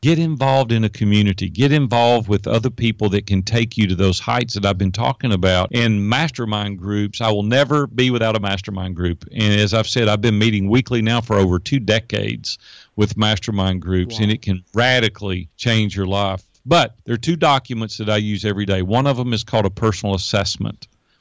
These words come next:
Speaker 1: where you really do an introspection. You look deep to within yourself, in your identity, your ideals, your relationships, your career, your faith, your family, all those things that are really important to you. And it asks you real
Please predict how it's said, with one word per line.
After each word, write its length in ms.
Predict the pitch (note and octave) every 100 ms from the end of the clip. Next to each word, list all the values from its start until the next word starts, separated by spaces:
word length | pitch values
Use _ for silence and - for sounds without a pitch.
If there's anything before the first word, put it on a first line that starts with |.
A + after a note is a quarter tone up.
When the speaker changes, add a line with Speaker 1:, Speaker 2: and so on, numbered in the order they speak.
| -
Speaker 1:
where 120 | A2+
you 140 | A2 G#2+
really 300 | B2 B2+ A2+
do 220 | A2 G#2+
an 80 | G#2
introspection. 800 | G#2 G#2 - - G2+ G2 - F#2+
You 100 | G2
look 160 | G#2+ G2+
deep 320 | G#2+ A2+ - -
to 120 | G2+
within 320 | F#2+ A2 G#2
yourself, 580 | F#2+ F2 - A2 F#2+ G2+
in 160 | - A2
your 180 | A2 G2+
identity, 600 | G2 F#2+ A2+ A#2+ A#2 A2+
your 240 | A2 G2
ideals, 600 | F#2+ E2+ G2+ G#2+ G#2+ G2+
your 120 | F#2
relationships, 1000 | F2 F2+ G#2 G#2+ - G2+ - A2 G#2 G2
your 100 | G2
career, 480 | F#2+ - G2+ G#2 G#2
your 160 | G2+ F2+
faith, 460 | - A2 A2 G#2
your 80 | G2+
family, 680 | F#2+ - A#2 A2+ A2+ A2+ A2
all 160 | A#2+ C#3+
those 180 | D#3+ -
things 280 | C#3 C3+
that 100 | A2 G#2
are 60 |
really 320 | G2+ A2+ B2
important 480 | A#2+ A#2 - A#2+ C3
to 80 | -
you. 180 | B2 C3
And 100 | B2
it 80 | G2+
asks 400 | B2 D3+ C#3 -
you 100 | A2+
real 320 | A#2+ D3+ A#2+